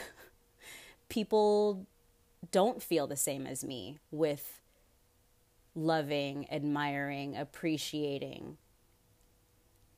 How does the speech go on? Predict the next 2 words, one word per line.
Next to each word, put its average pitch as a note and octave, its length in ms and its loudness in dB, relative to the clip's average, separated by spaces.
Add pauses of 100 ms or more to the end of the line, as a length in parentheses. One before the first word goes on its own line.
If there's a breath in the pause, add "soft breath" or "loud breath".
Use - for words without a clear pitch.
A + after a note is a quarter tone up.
(320)
badass, C3+ 880 2 (500)
strong, C#3 880 0